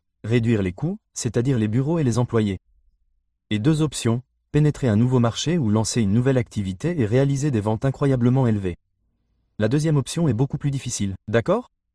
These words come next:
Il est bien plus facile de licencier vingt pour cent que de faire quelque chose dans le secteur des semi-conducteurs, car Intel est actuellement très en retard sur A M D et Nvidia. Ils sont également en retard dans la production, car une grande partie de la production est délocalisée chez T S M C.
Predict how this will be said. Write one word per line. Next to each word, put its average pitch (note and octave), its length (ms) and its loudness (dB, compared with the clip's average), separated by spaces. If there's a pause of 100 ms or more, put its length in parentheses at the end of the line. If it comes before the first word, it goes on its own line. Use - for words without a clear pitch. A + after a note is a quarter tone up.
(960)
Il A#2+ 140 2
est B2+ 40 4
bien D#3 160 2
plus D3+ 140 -4
facile C3 400 -2
de G2+ 80 -2
licencier G#2+ 540 -2
vingt A#2+ 160 0
pour - 180 -8
cent D3+ 160 -2
que B2 140 -2
de A2 80 -2
faire A2 200 -4
quelque G2+ 260 -4
chose B2 280 -2
dans G2 100 -2
le F#2+ 60 -2
secteur A2 400 -2
des F#2+ 80 -6
semi-conducteurs, G#2+ 880 -2 (240)
car B2 140 0
Intel D#3 340 2
est B2+ 140 -2
actuellement A#2+ 480 0
très - 180 -2
en D#3 80 2
retard C#3 320 -2
sur G2+ 180 -8
A G#2+ 80 4
M A2+ 140 2
D C3+ 200 2
et A2+ 40 2
Nvidia. G#2 460 0 (1900)
Ils A#2+ 120 -2
sont D3 160 -2
également C#3+ 460 2
en - 20 2
retard A#2 320 2
dans F#2+ 80 -2
la E2+ 120 -2
production, G2 580 -4 (240)
car A#2+ 160 0
une A2 140 4
grande C#3+ 200 2
partie D3+ 300 -2
de A#2+ 80 0
la F#2+ 100 0
production A#2+ 500 -2
est A#2+ 60 0
délocalisée A#2 600 0
chez G#2+ 180 -4
T C#3 140 0
S C3+ 180 -2
M A2 120 2
C. F#2+ 220 -6